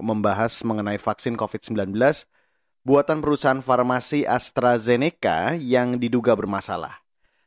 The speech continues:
Sejumlah negara menghentikan penggunaan vaksin ini, lalu bagaimana dengan Indonesia?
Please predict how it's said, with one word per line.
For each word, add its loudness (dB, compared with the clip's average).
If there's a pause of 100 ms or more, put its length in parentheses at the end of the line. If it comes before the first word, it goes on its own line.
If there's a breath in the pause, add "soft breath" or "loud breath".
Sejumlah 2
negara 2
menghentikan 0
penggunaan 0
vaksin 0
ini, -2 (160)
lalu 4
bagaimana 0
dengan -4
Indonesia? -2